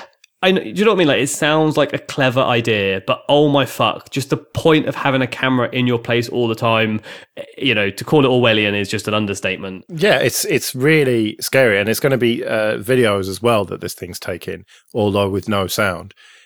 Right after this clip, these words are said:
Speaker 2: And it just makes you wonder what it's, what it's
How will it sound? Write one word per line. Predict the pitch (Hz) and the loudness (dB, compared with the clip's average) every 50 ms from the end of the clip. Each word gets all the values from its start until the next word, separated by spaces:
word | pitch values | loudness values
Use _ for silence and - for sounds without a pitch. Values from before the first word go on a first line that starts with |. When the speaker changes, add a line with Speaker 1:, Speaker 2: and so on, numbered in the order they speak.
| _ _ - | _ _ -8
Speaker 2:
And | 101 95 | -4 -4
it | 104 151 | -4 -4
just | - 117 107 - - - - | -4 -6 -6 -6 -8 -8 -8
makes | 123 123 127 139 - - | -4 -4 -4 -4 -4 -4
you | 113 | -4
wonder | 98 117 120 120 104 98 | -2 0 0 0 0 -2
what | 85 87 107 110 117 - - - | -4 -2 0 0 0 0 -2 -8
it's, | 110 - - - - - - - _ _ _ _ _ - - - _ _ _ _ - | -10 -10 -8 -8 -8 -8 -8 -12 _ _ _ _ _ -20 -20 -20 _ _ _ _ -4
what | 104 113 139 143 | 0 0 0 0
it's | 127 - - - - | 0 -4 -6 -6 -6